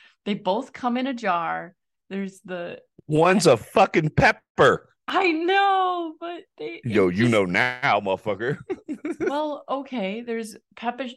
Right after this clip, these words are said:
Speaker 1: peppercino peppers, which is a tongue twister in and of itself.
Speaker 2: Is it?
Speaker 1: And then there's maraschino cherries. And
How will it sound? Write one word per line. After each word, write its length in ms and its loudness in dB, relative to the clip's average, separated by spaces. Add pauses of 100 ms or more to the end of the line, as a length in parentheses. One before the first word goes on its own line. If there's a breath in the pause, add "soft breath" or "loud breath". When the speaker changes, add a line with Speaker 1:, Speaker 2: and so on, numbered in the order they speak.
(180)
Speaker 1:
peppercino 680 -6 (140)
peppers, 760 -4 (420)
which 220 -8
is 160 -6
a 60 -4
tongue 380 -4
twister 540 -6
in 180 -8
and 120 -4
of 120 -4
itself. 560 -4 (220)
Speaker 2:
Is 260 -14
it? 60 -10
Speaker 1:
And 140 0
then 140 0
there's 240 -4
maraschino 560 -2
cherries. 880 -10 (140)
And 340 -4